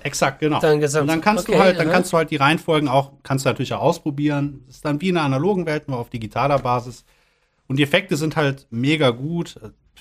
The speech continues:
Speaker 1: Also du kannst jeden fragen, Helix-Effekte sind echt unfassbar gut, ne?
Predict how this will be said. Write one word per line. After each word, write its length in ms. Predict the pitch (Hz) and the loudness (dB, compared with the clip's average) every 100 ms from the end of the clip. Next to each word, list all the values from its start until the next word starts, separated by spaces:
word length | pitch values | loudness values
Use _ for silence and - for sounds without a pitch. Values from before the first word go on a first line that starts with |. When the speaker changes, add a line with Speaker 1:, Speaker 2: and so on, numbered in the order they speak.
| - - | -20 -18
Speaker 1:
Also 200 | 104 117 | -14 -4
du 20 | |
kannst 240 | 131 127 | -2 -2
jeden 200 | 127 127 | -2 -2
fragen, 380 | - 123 131 110 | -2 0 0 0
Helix-Effekte 840 | 104 104 131 139 - 120 - 135 117 | -8 -4 -2 -2 -4 -4 -4 -4 -8
sind 140 | 113 | -8
echt 240 | 107 - _ | -12 -16 _
unfassbar 500 | 123 123 117 - 104 | -6 -4 -4 -6 -10
gut, 300 | 95 95 92 - | -8 -10 -12 -10
ne? 160 | 110 | -10